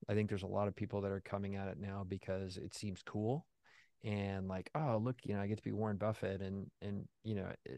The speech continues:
the thing we don't talk about a lot with Warren Buffett is, like, he and Charlie Munger, who are his two partners in Berkshire Hathaway, like, they are masters of P R. <laughs> Masters. Like, you look at the whole thing they've put together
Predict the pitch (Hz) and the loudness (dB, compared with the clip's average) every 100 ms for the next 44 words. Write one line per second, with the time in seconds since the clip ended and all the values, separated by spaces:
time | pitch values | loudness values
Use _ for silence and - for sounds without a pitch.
0 | - 117 113 151 170 143 127 - 110 110 | -6 -2 2 4 6 6 4 2 2 4
1 | 113 110 101 104 104 104 107 104 101 92 | 4 4 2 2 2 2 0 0 0 2
2 | 98 123 120 104 104 98 95 95 - 127 | 0 2 2 2 2 2 -2 -4 0 4
3 | 135 123 117 117 104 104 101 98 95 95 | 4 4 4 6 6 4 2 0 -2 -4
4 | _ - - - _ - 104 101 - 120 | _ -20 -20 -20 _ 0 2 2 2 4
5 | 107 104 101 95 95 98 - 101 95 92 | 6 4 4 0 -2 -6 -6 -2 -2 -2
6 | 98 - 98 98 98 98 92 98 95 - | -2 0 2 2 2 0 0 0 -2 -6
7 | - 113 143 123 98 101 95 98 - - | 2 6 8 8 6 4 2 0 -2 -2
8 | 98 90 90 - - 58 - - - - | -2 -4 -6 -6 -4 -4 -6 -10 -14 -14
9 | - _ - - 135 139 143 135 131 - | -14 _ -4 0 2 2 2 2 2 -2
10 | - 113 - 113 - - 127 135 143 - | -8 -6 0 0 0 0 4 6 4 4
11 | 120 123 127 120 113 104 - 110 101 98 | 2 2 2 2 2 0 0 -2 0 2
12 | 95 95 | 2 0